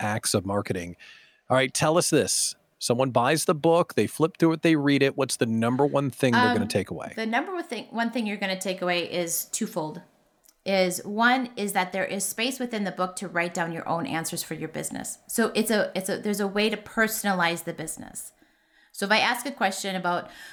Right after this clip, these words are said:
Speaker 2: what do you sell, a product, a service, or both, there's a place for you to put that information. So it personalizes it to your business. The second thing that I want you to take away from the book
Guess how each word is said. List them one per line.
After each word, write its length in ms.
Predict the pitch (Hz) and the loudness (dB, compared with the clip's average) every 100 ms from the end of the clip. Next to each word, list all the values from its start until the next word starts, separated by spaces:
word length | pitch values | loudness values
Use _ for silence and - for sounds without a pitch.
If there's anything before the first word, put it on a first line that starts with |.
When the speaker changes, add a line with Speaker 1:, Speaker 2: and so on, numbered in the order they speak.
| - | -4
Speaker 2:
what 180 | 190 196 | -4 -2
do 80 | 185 | -4
you 40 | |
sell, 300 | 180 175 170 | -2 0 0
a 60 | 170 | -2
product, 420 | - 170 175 - | -2 -2 -2 -6
a 60 | 165 | -8
service, 580 | 160 156 165 165 - - _ _ _ | -6 -6 -6 -4 -6 -6 _ _ _
or 100 | 156 | -2
both, 460 | 156 247 208 196 - _ | 2 4 4 0 -8 _
there's 240 | 208 202 | 0 0
a 60 | 202 | -2
place 360 | 196 240 240 | -4 -4 -4
for 100 | - | -4
you 60 | 202 | -4
to 80 | 185 | -4
put 300 | 208 170 - - _ | -2 -4 -4 -14 _
that 180 | 170 - | -6 -4
information. 600 | 156 - 190 220 160 151 | -6 -6 -2 -2 -2 -4
So 100 | 202 | -6
it 160 | - - | -8 -8
personalizes 840 | - 233 233 208 185 170 175 175 | -2 0 0 0 2 2 0 -4
it 100 | - | -4
to 120 | - 180 | -4 -4
your 280 | 170 156 | 0 0
business. 480 | 156 160 - - - - - - - - - _ | 0 -4 -6 -8 -10 -14 -20 -20 -20 -20 -20 _
The 100 | 233 | -2
second 360 | 240 302 370 370 | 2 2 2 2
thing 180 | 262 220 | 2 2
that 260 | - - | 0 0
I 60 | 180 | 2
want 220 | 190 - | 2 0
you 60 | 180 | -4
to 80 | 175 | -2
take 240 | 180 175 | -4 -4
away 160 | 170 165 | -6 -6
from 140 | 160 | -8
the 60 | 156 | -4
book 300 | 160 151 | -4 -6